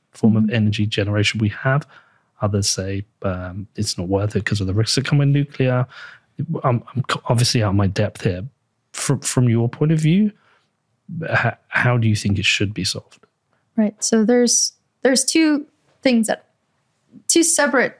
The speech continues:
Speaker 2: issues that have to be tackled. Obviously, we have to stop burning fossil fuels, and we need to transition our grid to a renewable energy-based grid.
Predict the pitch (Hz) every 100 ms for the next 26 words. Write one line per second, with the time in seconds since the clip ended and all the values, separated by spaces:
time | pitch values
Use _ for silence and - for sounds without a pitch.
0 | _ 240 - 233 202 202 202 208 202 202
1 | 190 - 185 - 240 226 247 - 240 226
2 | 214 208 - - 190 185 _ - 202 196
3 | 190 - 175 196 - 185 180 - 196 190
4 | 196 190 190 _ _ _ _ _ - 247
5 | 208 214 196 190 196 185 185 185 170 -
6 | 175 - 190 190 185 175 175 - 196 185
7 | 196 180 180 160 - - - - -